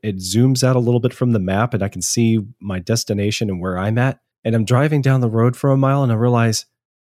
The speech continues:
it didn't start the directions at all. W-, what is it doing? Like,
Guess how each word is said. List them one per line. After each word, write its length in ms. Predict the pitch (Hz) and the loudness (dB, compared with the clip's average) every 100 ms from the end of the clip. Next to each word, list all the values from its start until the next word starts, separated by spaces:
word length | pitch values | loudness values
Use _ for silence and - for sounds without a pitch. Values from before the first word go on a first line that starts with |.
| _ | _
it 80 | - | 2
didn't 240 | 113 95 | 2 0
start 280 | 95 - 87 | -4 -4 -6
the 80 | 80 | -8
directions 540 | 85 78 82 80 78 | -12 -12 -12 -14 -12
at 80 | 85 | -12
all. 240 | 82 - _ | -12 -14 _
W-, 120 | 127 - | -8 -4
what 320 | 143 120 147 | 0 4 4
is 120 | 151 | 2
it 120 | 120 | -2
doing? 400 | - 120 120 - _ _ | -2 -2 -2 -6 _ _
Like, 240 | 110 98 | -6 -6